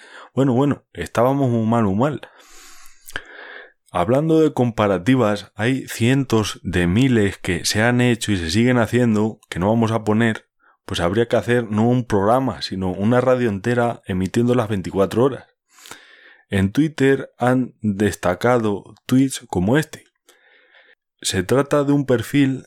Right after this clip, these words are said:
de una tal Protestona uno, cuya biografía es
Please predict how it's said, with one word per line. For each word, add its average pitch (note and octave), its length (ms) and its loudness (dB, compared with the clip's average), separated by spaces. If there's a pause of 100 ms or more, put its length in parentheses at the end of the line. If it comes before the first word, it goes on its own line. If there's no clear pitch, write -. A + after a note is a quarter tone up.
(100)
de G2 300 0
una B2 320 2
tal B2+ 300 0
Protestona A#2 640 0
uno, B2+ 480 2 (260)
cuya G2+ 320 2
biografía A2+ 880 0 (100)
es B2 520 0